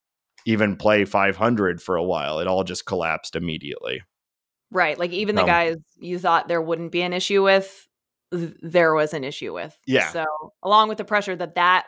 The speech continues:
Speaker 2: puts on the offense, which you
Speaker 1: Mm-hmm.
Speaker 2: have to assume, like, contributed at least some extent to their lack of ability to produce in some of these games where, like, all those Jordan Montgomery starts where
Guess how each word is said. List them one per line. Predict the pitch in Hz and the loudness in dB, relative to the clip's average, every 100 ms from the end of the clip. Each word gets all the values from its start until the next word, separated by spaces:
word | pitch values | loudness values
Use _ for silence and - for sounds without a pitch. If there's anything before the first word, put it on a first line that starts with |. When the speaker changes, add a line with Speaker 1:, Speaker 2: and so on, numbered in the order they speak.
| _ | _
Speaker 2:
puts | - 190 190 - | -6 -6 -6 -4
on | 175 180 180 185 170 - 185 | -2 -2 -2 -10 -14 -10 -6
the | 165 | -4
offense, | 165 180 220 220 214 214 - | -2 -4 -4 -6 -6 -12 -12
which | 170 180 175 - _ | -6 -6 -6 -16 _
you | - 180 | 0 2
Speaker 1:
Mm-hmm. | 185 | 4
Speaker 2:
have | 220 220 - | 4 2 0
to | 202 190 185 | -2 -2 -2
assume, | 185 165 147 147 - _ _ - | -4 -4 -8 -12 -20 _ _ 0
like, | 175 - | 0 0
contributed | 202 190 185 175 165 139 _ _ - | -6 -4 -2 -2 -6 -10 _ _ -10
at | - | -6
least | 190 196 | -4 -4
some | 190 165 | -4 -4
extent | 135 147 131 | -6 -10 -10
to | 165 | -6
their | 156 | 0
lack | 156 151 | 2 2
of | 156 - - | -2 -10 -8
ability | 165 156 151 151 | -4 -4 -4 -8
to | - | -8
produce | 156 156 151 | -8 -6 -10
in | 160 | -10
some | 165 156 | -8 -8
of | 160 | -10
these | 165 | -12
games | - 165 165 165 - | -6 -6 -6 -10 -8
where, | 160 147 | -6 -4
like, | 170 156 | -6 -2
all | 196 202 | 4 6
those | 202 165 | 4 2
Jordan | 180 175 | -2 0
Montgomery | 170 165 165 185 | -2 -2 -4 -4
starts | - 190 185 - | 0 2 0 -4
where | 170 165 160 | -4 -4 -4